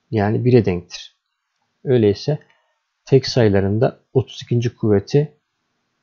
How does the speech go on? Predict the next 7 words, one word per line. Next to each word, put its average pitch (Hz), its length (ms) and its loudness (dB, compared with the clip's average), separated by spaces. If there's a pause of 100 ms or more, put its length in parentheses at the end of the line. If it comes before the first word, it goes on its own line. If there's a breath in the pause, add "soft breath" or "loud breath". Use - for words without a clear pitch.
(140)
otuz - 200 -12
ikinci 123 220 -2
kuvvetinin 117 580 -2 (200)
otuz 123 280 -4
ikiye 135 220 4
bölümünden 107 380 0
kalan 123 400 0